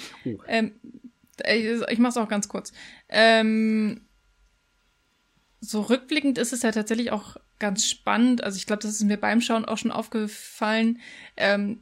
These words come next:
Speaker 2: die, unsere beiden Figuren reden da gar nicht drüber. Also für die beiden, es ist jetzt nicht so, dass sie vor der Kamera drüber reden würden, oder ich glaub, sie haben's auch einfach generell nicht getan innerhalb dieser Welt. So von wegen,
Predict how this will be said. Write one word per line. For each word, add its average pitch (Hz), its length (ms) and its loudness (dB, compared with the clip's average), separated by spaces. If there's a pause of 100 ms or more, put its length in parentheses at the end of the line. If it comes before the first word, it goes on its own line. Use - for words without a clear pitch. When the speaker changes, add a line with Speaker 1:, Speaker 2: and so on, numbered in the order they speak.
Speaker 2:
die, - 100 -10
unsere 226 280 2
beiden 226 260 4
Figuren 240 480 2
reden 240 240 4
da 208 80 6
gar 190 160 -2
nicht 202 180 -8
drüber. 196 280 -6 (240)
Also 220 600 -2
für 247 220 -2
die 226 80 2
beiden, 240 680 2 (1120)
es - 160 -2
ist 233 100 -4
jetzt 254 220 2
nicht 269 240 2
so, 247 380 2 (100)
dass 220 160 -2
sie 233 220 -2 (380)
vor 240 180 0
der 240 80 2
Kamera 233 340 4
drüber 220 280 -2
reden 240 260 2
würden, 233 180 2
oder 202 100 0
ich 202 100 -2
glaub, 208 140 0
sie 214 100 -2
haben's 202 140 -2
auch - 120 -6
einfach - 420 -6 (240)
generell 208 580 0
nicht 233 160 2
getan 226 320 0
innerhalb 220 240 0
dieser 220 240 -2
Welt. 226 240 0 (380)
So 233 120 -2
von 214 120 4
wegen, 220 340 4